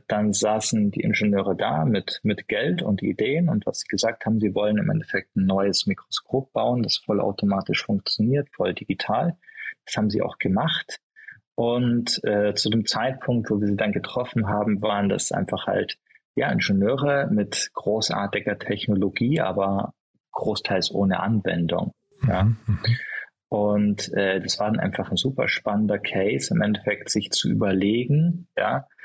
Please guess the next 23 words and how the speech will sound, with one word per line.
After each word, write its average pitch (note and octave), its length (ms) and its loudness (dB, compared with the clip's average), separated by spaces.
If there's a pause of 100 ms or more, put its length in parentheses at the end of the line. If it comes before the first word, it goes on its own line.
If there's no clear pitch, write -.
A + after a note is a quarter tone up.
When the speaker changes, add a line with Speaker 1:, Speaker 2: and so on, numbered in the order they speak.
(320)
Speaker 1:
ähm, G#2 720 2 (380)
wo G#2+ 200 2
kann A#2+ 260 0
man A#2+ 140 2
jetzt A2+ 220 -2
diese G#2+ 180 -2
Technologie A2 880 0
sinnstiftend A2 1120 0
einsetzen, - 1000 -2
ja, G#2 280 0
sodass G2+ 600 -2
A, A#2+ 720 0
sozusagen - 520 -2
man G2 200 0
wirklich G#2+ 380 -2
einen F#2+ 100 4
Mehrwert A2+ 560 2
für - 80 -4
die G2+ 100 0
Gesellschaft, G#2 640 -2 (140)
äh, G#2+ 260 2 (400)
bieten A2+ 300 0
kann A2+ 400 -2